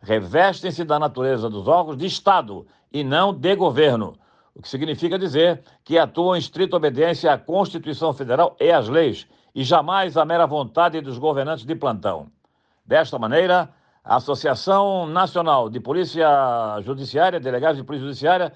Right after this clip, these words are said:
considera gravíssima a hipótese de que o delegado de polícia, doutor Akira Sato,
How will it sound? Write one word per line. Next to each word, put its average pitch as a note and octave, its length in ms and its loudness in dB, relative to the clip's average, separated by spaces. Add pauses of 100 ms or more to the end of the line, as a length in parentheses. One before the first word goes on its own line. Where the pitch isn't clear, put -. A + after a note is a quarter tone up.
(260)
considera D3 600 2
gravíssima F3+ 920 0 (360)
a E3 120 4
hipótese G#2 600 -2
de A2 80 -10
que A#2+ 180 -2
o G3 100 4
delegado F#3 520 2
de F#3 80 -4
polícia, E3 500 -4
doutor B2+ 380 -2
Akira E3+ 360 0
Sato, D#3+ 440 0